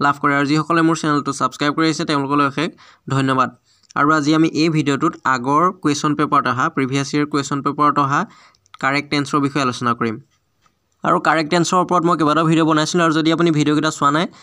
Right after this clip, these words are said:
তেন্তে ডেছক্ৰিপশ্যনত লিংক দি দিম, আপুনি গৈ চাই ল'ব পাৰিব। প্ৰথমটো আছে,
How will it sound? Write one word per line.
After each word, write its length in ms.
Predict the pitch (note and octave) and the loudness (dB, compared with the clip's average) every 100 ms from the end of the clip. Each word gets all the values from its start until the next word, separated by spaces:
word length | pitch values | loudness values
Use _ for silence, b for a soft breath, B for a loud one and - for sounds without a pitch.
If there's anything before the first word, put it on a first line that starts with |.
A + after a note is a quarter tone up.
| B - | B -2
তেন্তে 240 | D3 D#3 | 0 2
ডেছক্ৰিপশ্যনত 680 | C#3+ C#3+ - D#3 - D#3+ D#3+ | 0 -2 -2 -4 0 0 2
লিংক 180 | D3+ D3+ | 2 2
দি 80 | D3+ | 2
দিম, 140 | D3+ D3+ | 2 0
আপুনি 220 | D3 C#3+ | 0 0
গৈ 180 | C#3+ C4 b b - | 0 -2 b b -6
চাই 220 | D#3+ C#3+ | -2 0
ল'ব 160 | C#3 B2+ | 0 0
পাৰিব। 240 | A#2+ A#2 C3+ - _ _ _ _ _ _ _ _ | 0 -2 -6 -12 _ _ _ _ _ _ _ _
প্ৰথমটো 340 | D#3+ E3+ F3 F3 | -2 0 2 2
আছে, 180 | D#3 | 0